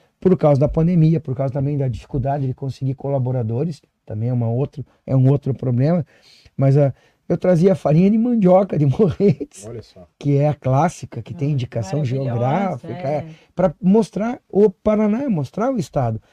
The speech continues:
Speaker 1: A gente tem que ter esse
Speaker 3: O
Speaker 1: valor,
Speaker 3: nome
Speaker 1: né,
Speaker 3: das
Speaker 1: esse
Speaker 3: suas
Speaker 1: amor.
Speaker 3: cervejas,
Speaker 2: Mas,
Speaker 3: né?
Speaker 2: mas
Speaker 3: Nós tamo
Speaker 2: aí
Speaker 3: lá, é, a Capanema, né?
Speaker 1: A garota de Capanema.
Speaker 3: A garota de
Speaker 2: Garota de Capanema.
Speaker 3: Capanema.
Speaker 1: Com açúcar mascavo do estado, aquela coisa assim, tem que
Speaker 3: Isso.
Speaker 1: valorizar.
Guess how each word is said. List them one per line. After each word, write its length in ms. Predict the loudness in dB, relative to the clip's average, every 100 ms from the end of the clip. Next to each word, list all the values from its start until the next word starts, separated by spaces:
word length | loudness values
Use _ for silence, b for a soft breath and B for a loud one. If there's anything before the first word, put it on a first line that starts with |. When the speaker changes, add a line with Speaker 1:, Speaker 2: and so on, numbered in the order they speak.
| b -4
Speaker 1:
A 60 |
gente 240 | -2 0 0
tem 320 | 0 2 0
que 100 | -4
ter 200 | 0 2
esse 220 | 0 -2
Speaker 3:
O 40 |
Speaker 1:
valor, 220 | 0 2 4
Speaker 3:
nome 300 | 4 2 0
Speaker 1:
né, 60 |
Speaker 3:
das 100 | -2
Speaker 1:
esse 80 | -2
Speaker 3:
suas 180 | -2 0
Speaker 1:
amor. 180 | 0 0
Speaker 3:
cervejas, 180 | -4 -2
Speaker 2:
Mas, 220 | -2 -2
Speaker 3:
né? 180 | -6 -6
Speaker 2:
mas 280 | -2 -2 0
Speaker 3:
Nós 100 | 0
tamo 140 | 0
Speaker 2:
aí 40 | -2
Speaker 3:
lá, 420 | -4 -6 -10 -16
é, 280 | -14 -12 -12
a 40 | -14
Capanema, 720 | -14 -14 -12 -12 -12 -12 -12
né? 240 | -10 -14 -6
Speaker 1:
A 80 | 0
garota 340 | 2 2 0
de 80 | -2
Capanema. 560 | -4 -4 -2 2 2
Speaker 3:
A 20 | 2
garota 300 | -2 -6 -8
de 0 |
Speaker 2:
Garota 0 |
de 120 | -10
Capanema. 540 | -8 -8 -8 -6 -6 -6
Speaker 3:
Capanema. 220 | -6 -2
Speaker 1:
Com 160 | 0 2
açúcar 580 | -2 2 2 4 2
mascavo 640 | 0 -2 -6 -4 -2 -2 -2
do 120 | -4
estado, 680 | -6 -8 -10 -8 -10 -10 -10
aquela 240 | -8 -8
coisa 220 | -2 0
assim, 280 | 0 -2 -2
tem 140 | 0 0
que 80 | 0
Speaker 3:
Isso. 80 |
Speaker 1:
valorizar. 560 | 0 0 0 0 0